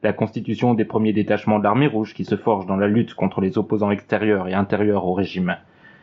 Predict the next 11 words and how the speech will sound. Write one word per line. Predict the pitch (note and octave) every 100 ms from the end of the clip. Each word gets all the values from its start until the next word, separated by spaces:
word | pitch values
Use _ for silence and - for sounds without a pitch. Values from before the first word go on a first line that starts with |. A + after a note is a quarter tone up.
| _
Vassili | A#2+ B2 C#3 D3 D3
Alexandrovitch | B2+ B2+ C#3+ C3+ D3 F#3 -
m'a | A#2+
souvent | - D3+ D3
parlé | - B2 A#2
de | G2+
son | -
plus | G2+ C3
valeureux | A2+ B2+ A#2+ A#2+
combattant | - A2 A2 A2
d'alors, | G#2 G#2 F2+ -